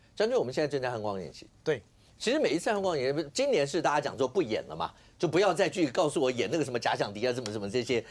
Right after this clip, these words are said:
Speaker 1: 就真的实际的状况去作业。其实汉光演习对我们来讲的话非常重要，尤其最近几天大家在看，包括战力的保存啦，所有这些，对我们来说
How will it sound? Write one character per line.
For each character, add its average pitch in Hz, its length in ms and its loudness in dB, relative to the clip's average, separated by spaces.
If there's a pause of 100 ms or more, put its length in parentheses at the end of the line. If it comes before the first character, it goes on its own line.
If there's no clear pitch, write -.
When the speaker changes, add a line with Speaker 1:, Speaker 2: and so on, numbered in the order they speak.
(180)
Speaker 1:
就 220 100 2
真 247 260 2
的 233 80 4
实 147 200 -4
际 190 120 0
的 160 80 4
状 165 160 0
况 156 200 0
去 147 80 -2
作 147 200 4
业。 120 220 -2 (180)
其 - 120 0
实 269 60 4
汉 302 140 2
光 269 140 2
演 143 160 2
习 156 80 0
对 180 100 2
我 151 80 4
们 123 80 -2
来 123 120 2
讲 117 120 -4
的 92 80 -8
话 131 160 0
非 208 140 -2
常 135 180 -2
重 151 80 0
要， 135 60 0
尤 156 100 2
其 202 140 -2
最 214 160 0
近 175 80 -2
几 110 80 -6
天 120 100 0
大 143 120 0
家 143 80 2
在 139 100 0
看， 131 200 0 (260)
包 175 100 4
括 170 120 2
战 160 180 2
力 151 80 0
的 123 80 2
保 101 180 0
存 107 240 0
啦， 120 160 2
所 147 220 2
有 123 100 4
这 131 160 -2
些， 117 180 0 (360)
对 214 100 4
我 156 140 4
们 156 80 -2
来 156 100 4
说 170 340 2